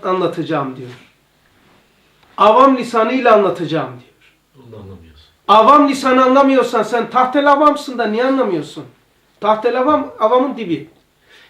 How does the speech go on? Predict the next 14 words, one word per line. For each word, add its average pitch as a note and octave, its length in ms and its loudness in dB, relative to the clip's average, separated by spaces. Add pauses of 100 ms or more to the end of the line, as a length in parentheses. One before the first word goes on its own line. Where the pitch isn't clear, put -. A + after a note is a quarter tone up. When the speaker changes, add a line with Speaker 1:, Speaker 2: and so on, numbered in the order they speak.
(100)
Speaker 1:
Yani A3 460 -2 (300)
bizi C4 460 0
bu C4+ 180 0
hale C#4 240 2
getireni B3 680 -4
sorgulayıp A#3+ 800 -2 (420)
yargılaman A#3+ 680 2
gerekirken C4 720 -4 (600)
seni C#4 840 2
kuyudan C4 560 0
çıkaran A#3 580 0
merdivenleri C#4+ 680 2
tahrip A#3+ 340 -4
ediyorsun. C#3+ 540 -12